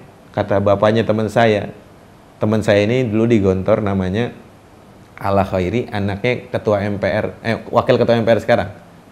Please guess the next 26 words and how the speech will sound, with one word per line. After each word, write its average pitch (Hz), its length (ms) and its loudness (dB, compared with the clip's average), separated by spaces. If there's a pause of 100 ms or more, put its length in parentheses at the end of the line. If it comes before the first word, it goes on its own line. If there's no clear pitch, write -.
(100)
Doktor - 380 0
Hidayat 104 240 2
Nur 101 160 -2
Wahid. - 300 -10 (680)
Ya, - 80 -12
teman 101 240 -4
saya 101 160 2
sebangku. 92 400 -6 (160)
Kata 127 240 0
bapaknya, 139 400 2 (480)
"Jihad 175 480 4
di 151 160 4
sana 156 240 2
itu 160 160 -4
sebenarnya 143 320 0
lebih 113 240 0
besar." 104 240 -8 (1300)
Kita 185 320 6
di 165 80 6
satu 170 240 6
parlemen 135 400 6
itu 180 80 -2
ada 160 160 6
orang 123 240 8
liberalnya, 110 480 6
betul? 139 400 6